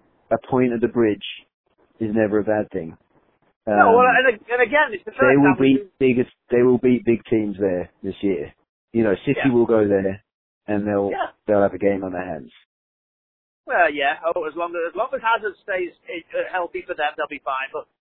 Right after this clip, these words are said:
Speaker 2: one thing that
Speaker 1: Yeah.
Speaker 2: I did think, again, from Liverpool, a test in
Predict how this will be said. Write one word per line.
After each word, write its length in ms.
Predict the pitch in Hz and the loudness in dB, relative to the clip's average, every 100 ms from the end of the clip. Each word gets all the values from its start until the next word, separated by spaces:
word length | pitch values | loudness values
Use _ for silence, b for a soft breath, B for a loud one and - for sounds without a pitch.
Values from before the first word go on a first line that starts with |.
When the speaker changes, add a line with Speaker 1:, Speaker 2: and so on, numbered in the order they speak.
| _ | _
Speaker 2:
one 240 | 247 262 | 0 0
thing 240 | - 233 202 | 0 -2 -2
that 140 | 190 | -4
Speaker 1:
Yeah. 160 | 202 190 | -2 -2
Speaker 2:
I 80 | 175 | -4
did 200 | 202 269 | -6 -8
think, 180 | - 175 _ _ | -8 -8 _ _
again, 240 | - - - | -8 -6 -6
from 120 | 165 | -8
Liverpool, 540 | 175 240 - 170 160 - _ _ _ _ - | -6 -6 -4 -6 -6 -12 _ _ _ _ -20
a 60 | |
test 300 | 214 214 202 _ | -6 -4 -4 _
in 120 | 180 | -10